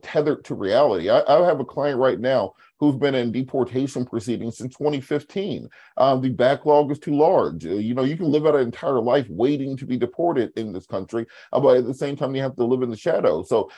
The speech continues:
uh, there has to be a way to come to a point of not talking about this like it's still the eighteen forties and actually coming to an, uh, actual resolution,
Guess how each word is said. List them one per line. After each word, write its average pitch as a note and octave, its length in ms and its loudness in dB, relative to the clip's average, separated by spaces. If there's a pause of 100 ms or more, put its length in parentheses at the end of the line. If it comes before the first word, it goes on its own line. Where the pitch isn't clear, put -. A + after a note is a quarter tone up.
(100)
uh, B2+ 220 2
there C3+ 220 2
has E3+ 280 -4
to F3 100 -12
be C3+ 380 0
a A#2 140 4
way A#2+ 360 2
to G#2+ 80 -2
come D3 240 -4
to B2+ 120 0
a - 60 -6
point D3 300 -4
of G2+ 120 -4
not C3 260 -2
talking C#3 280 -2
about G#2+ 200 0
this B2+ 180 2
like A#2 160 -2
it's B2 140 -6
still C#3 200 0
the A#2 200 -4
eighteen B2 420 -6
forties D3 520 -2 (260)
and C#3 120 2
actually C#3 260 0
coming C#3+ 240 -6
to C3 180 2
an, A2+ 180 0
uh, G2+ 280 4
actual A#2+ 280 -2
resolution, A#2+ 640 0